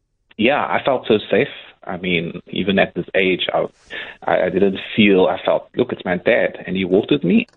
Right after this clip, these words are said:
had his lantern, and everybody that was standing at the bus stop were, like, quite amused, and, and because they've been seeing this now every morning. But, um, yeah, I'm, I'm, I'm just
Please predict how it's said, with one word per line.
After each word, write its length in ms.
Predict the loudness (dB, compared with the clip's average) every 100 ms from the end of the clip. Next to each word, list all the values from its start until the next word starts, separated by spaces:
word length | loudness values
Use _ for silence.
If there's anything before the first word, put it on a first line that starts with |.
| -6
had 140 | -2 -2
his 120 | 0
lantern, 540 | 0 0 2 2 2
and 220 | 0 0 2
everybody 400 | 2 4 4 4
that 100 | 2
was 120 | -4
standing 320 | 0 2 2
at 100 | 0
the 60 | 0
bus 200 | 0 -2 -2
stop 260 | 0 0 -2 -20 -20 -18
were, 180 | -2 2
like, 260 | 4 2 0
quite 260 | -2 0
amused, 500 | 0 4 4 4 2
and, 160 | 0 0
and 200 | -2 -2
because 180 | -2 2
they've 120 | 2
been 160 | 2 0
seeing 160 | 2 2
this 140 | 2 0
now 100 | 0
every 200 | 0 -2
morning. 320 | 0 -2 -4 _ -20 -20 -20 _ _
But, 380 | 0 0 0 0
um, 520 | 2 4 4 2 2 0
yeah, 460 | 0 0 0 -2 -2
I'm, 180 | -2
I'm, 180 | -2 0
I'm 120 | 0
just 180 | 0 0